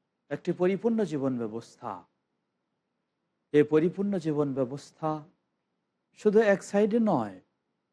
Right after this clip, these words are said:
বরং ইসলাম মানুষের জীবনে সকল দিক, সকল সাইড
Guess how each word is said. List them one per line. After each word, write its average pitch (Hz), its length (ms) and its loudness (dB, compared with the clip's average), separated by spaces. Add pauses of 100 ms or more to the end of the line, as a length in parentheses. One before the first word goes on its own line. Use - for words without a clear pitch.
(500)
বরং 135 260 4
ইসলাম 117 680 -2 (800)
মানুষের 170 540 0
জীবনে 143 540 -2 (720)
সকল 143 600 0
দিক, 151 400 2 (800)
সকল 180 440 0
সাইড 165 480 0